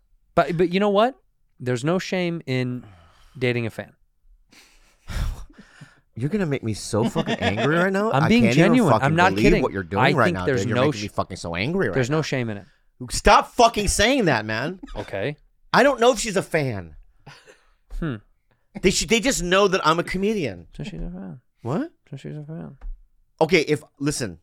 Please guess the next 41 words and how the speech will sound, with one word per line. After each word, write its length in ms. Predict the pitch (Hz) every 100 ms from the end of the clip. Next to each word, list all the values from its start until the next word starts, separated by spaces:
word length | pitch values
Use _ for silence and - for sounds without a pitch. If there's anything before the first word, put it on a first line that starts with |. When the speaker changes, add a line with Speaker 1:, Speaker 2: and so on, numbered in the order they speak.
| _
Speaker 1:
She 160 | -
must 320 | 139 147 147 -
be 80 | 120
a 120 | 117
fan. 360 | - 139 135 139
Speaker 2:
If 160 | 120 -
I 180 | 127 156
was 180 | 170
gay, 400 | 113 98 80 76 - _ _ _ _ -
right, 300 | 101 90 104 - _ _ _ _
and 120 | 104 107
I 80 |
met 180 | 113 117
Michael 320 | 101 107 98 98
Bolton, 440 | 87 82 - 78 - - _ - _ _ _ _
right? 260 | 92 104 -
I 140 | 117 139
know 160 | 160
who 160 | 165 185
Michael 320 | 143 135 131
Bolton 380 | 113 117 104 101
is, 400 | 120 117 98 - - -
but 80 | 127
I'm 60 | 123
not 120 | 160
a 40 |
fan 380 | - - - 123
of 80 | 120
his 140 | 101
music, 420 | 104 127 101 101 - _ _ _ - - -
right? 340 | 104 113 156 - -
Speaker 1:
That's 320 | 127 - - _ _
Speaker 2:
So 120 | 185
if 80 | 170
I'm 140 | 190
dating 200 | 175 196 170
Speaker 1:
that's 140 | 190
Speaker 2:
Michael 280 | 190 139 165
Speaker 1:
fucked 40 |
up. 200 | 170 185
Speaker 2:
Bolton, 80 | -